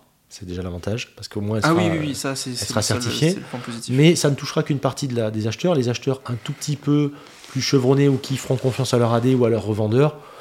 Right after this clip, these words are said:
Speaker 1: ça changera rien. Le prix ne s'en ressentira pas tant que ça, je pense. Mais au moins, indépendamment de ça, ça s'est régulé. Le marché s'est régulé. Un petit peu.
Speaker 2: Mais
Speaker 1: Je
Speaker 2: en-,
Speaker 1: pense pas qu'il remonte de,
Speaker 2: mais,
Speaker 1: de fou.
Speaker 2: mais, mais encore une fois, pour les marques, c'est bien. Pour Rolex,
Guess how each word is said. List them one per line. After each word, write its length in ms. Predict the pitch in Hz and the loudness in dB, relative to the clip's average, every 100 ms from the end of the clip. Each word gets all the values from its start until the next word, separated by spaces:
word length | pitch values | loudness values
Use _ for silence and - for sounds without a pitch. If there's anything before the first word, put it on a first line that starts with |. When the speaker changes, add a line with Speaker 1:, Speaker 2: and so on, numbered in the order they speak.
| - | -16
Speaker 1:
ça 120 | - 107 | -10 -6
changera 300 | 110 101 104 | -4 -2 0
rien. 220 | 123 151 | 2 4
Le 120 | 143 | 2
prix 200 | 135 - 147 | 2 0 -2
ne 40 | |
s'en 140 | - | -2
ressentira 480 | 117 - 107 - 110 | -6 -6 -6 -4 -4
pas 140 | 107 117 | -2 -2
tant 380 | - - 131 120 | -4 0 0 2
que 100 | - | 2
ça, 140 | 131 | 0
je 80 | - | 2
pense. 240 | 160 185 - - - 110 | 0 0 -4 -18 -6 2
Mais 80 | |
au 60 | 135 | 4
moins, 260 | 160 220 220 - - - | 6 4 0 -10 -18 -2
indépendamment 460 | 143 147 143 135 | 0 2 2 2
de 40 | 131 | 2
ça, 140 | - | 0
ça 160 | 165 123 | 0 -2
s'est 180 | - 127 | 0 0
régulé. 520 | 113 120 127 107 101 _ 101 107 | 2 4 4 2 -2 _ -8 -2
Le 80 | 120 | 2
marché 320 | 135 139 165 | 2 4 2
s'est 140 | 147 139 | 2 2
régulé. 440 | 131 113 127 - - - - - - - | 4 4 4 2 -8 -20 -18 -18 -18 -8
Un 140 | - 139 | 0 0
petit 220 | 139 143 | 0 -2
peu. 300 | 110 127 170 - - | 4 2 2 -12 -12
Speaker 2:
Mais 120 | - | -6
Speaker 1:
Je 60 | |
Speaker 2:
en-, 60 | 113 | -2
Speaker 1:
pense 200 | 151 143 | -2 -2
pas 80 | 135 | -4
qu'il 160 | - | -2
remonte 380 | 117 117 120 - | -2 -2 -4 -4
de, 80 | 104 | -4
Speaker 2:
mais, 240 | 98 95 | -4 -4
Speaker 1:
de 100 | 110 | -6
fou. 140 | 113 107 | -8 -8
Speaker 2:
mais, 140 | - - | -12 -12
mais 140 | 117 | -12
encore 280 | 117 135 123 | -10 -6 -4
une 80 | 127 | -4
fois, 240 | - 139 | -4 -4
pour 140 | - 110 | -4 -8
les 80 | 110 | -6
marques, 240 | 156 - | -6 -6
c'est 120 | - | -8
bien. 140 | 180 131 | -8 -8
Pour 140 | 117 | -6
Rolex, 360 | 120 165 - | -4 -4 -6